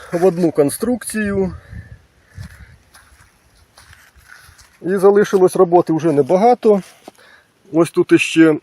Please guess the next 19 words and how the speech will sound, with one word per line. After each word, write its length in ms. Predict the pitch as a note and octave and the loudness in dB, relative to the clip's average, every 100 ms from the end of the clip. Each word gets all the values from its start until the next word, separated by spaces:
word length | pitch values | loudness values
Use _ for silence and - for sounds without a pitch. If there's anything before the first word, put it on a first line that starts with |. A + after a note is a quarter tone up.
| - | -8
дати 640 | C#3 D#3+ D3+ - C#3+ C#3+ A2+ _ _ _ _ _ _ - | -2 2 2 0 -2 -2 -8 _ _ _ _ _ _ -8
упор, 520 | C#3+ - A3+ B3 A3+ - _ - | -8 -4 0 0 0 -10 _ -18
щоб 320 | D#3+ F#3+ F3+ - | -6 2 2 4
це 320 | F#3 F#3 D#3+ _ _ _ _ _ - | 4 4 2 _ _ _ _ _ -12
усе 480 | E3 - F3+ E3 C3+ | -10 2 4 4 2
жорстко 460 | F#3+ E3+ - E3+ | 2 2 2 -2
так 320 | D#3+ D#3 - - _ _ _ B2 - | 2 0 0 -14 _ _ _ -20 -6
надійно 480 | D3+ E3+ F3 F3 E3 | 0 0 2 0 0
було 400 | D3+ E3 E3 C#3+ | 2 4 2 2
зафіксовано, 840 | D#3 D3+ - E3+ - D#3+ D3 C#3+ C3+ | -4 -4 -4 -6 -2 0 0 0 -2
бо 160 | C#3+ | -4
ще 380 | - - D3+ D#3 - - _ _ _ - | -6 -2 0 0 -4 -20 _ _ _ -8
жорсткості 960 | C#3+ E3+ D3+ - D#3 - D3+ D3+ D#3 B2 - - - - | 0 0 0 -4 -4 -4 -2 0 0 -6 -20 -20 -20 -6
нема. 520 | D3+ D#3+ C#3+ C#3+ C3+ - - - - - - - - - | -2 2 4 2 0 -8 -20 -20 -20 -18 -16 -16 -18 -8
Але 280 | D3+ G#3 A3 | 2 4 4
світло 380 | - G3 D#3+ E3 | 2 -8 -4 -2
вимкнули 580 | B3+ A#3+ A3+ A3 A3+ F3 | -2 -4 -4 -4 -4 -4
і 80 | D#3+ | -2
робота 640 | D#3 C#3 F#3 - F#3 F3 | -2 0 -4 0 0 0